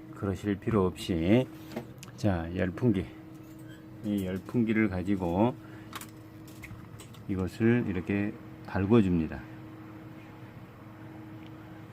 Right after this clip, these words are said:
네, 납을 녹여주는 거죠. 근데 한 곳만 집중적으로 하지 마시고, 이렇게 납을 열풍기로 왔다 갔다 하면서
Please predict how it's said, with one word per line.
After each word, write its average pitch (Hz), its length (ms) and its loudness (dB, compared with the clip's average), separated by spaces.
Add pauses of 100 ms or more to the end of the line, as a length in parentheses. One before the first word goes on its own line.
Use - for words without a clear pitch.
(680)
네, 104 100 4
납을 101 280 10
녹여주는 104 440 12
거죠. 95 340 6 (640)
근데 101 140 4
한 139 180 6
곳만 139 300 8
집중적으로 113 580 8
하지 107 160 6
마시고, 101 680 4 (420)
이렇게 104 520 4 (880)
납을 101 580 4 (1400)
열풍기로 104 440 4
왔다 95 640 4
갔다 95 320 0
하면서 107 680 4